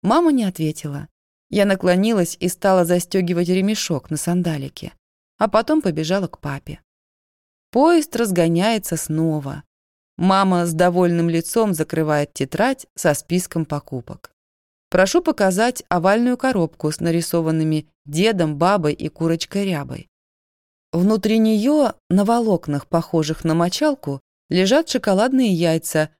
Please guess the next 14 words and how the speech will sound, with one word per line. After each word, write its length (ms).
обернутые 680
золотистой 640
фольгой. 600
Мама 300
удивляется, 680
что 160
конфеты 540
актюбинские, 960
а 120
купили 420
мы 180
их 140
в 80
Москве. 600